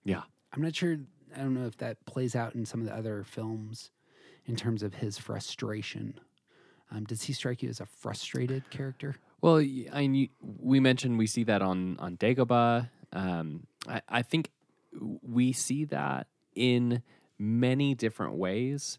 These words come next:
Speaker 1: through his character, but it, it's, a lot of them are a lot more subtle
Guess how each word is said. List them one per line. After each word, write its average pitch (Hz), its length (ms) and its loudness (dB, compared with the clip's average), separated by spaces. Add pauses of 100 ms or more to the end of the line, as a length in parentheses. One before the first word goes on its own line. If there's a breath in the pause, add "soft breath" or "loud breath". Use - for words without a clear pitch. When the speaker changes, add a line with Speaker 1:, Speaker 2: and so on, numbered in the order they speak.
(200)
Speaker 1:
through 107 380 2
his 107 220 0
character, 117 680 -2
but 98 140 -2
it, 92 240 -4
it's, - 320 -4 (480)
a - 180 -4
lot 107 220 4
of 107 40 -2
them 110 140 -2
are 98 40 2
a 92 40 0
lot 87 240 -2
more 85 160 -6
subtle 104 580 -4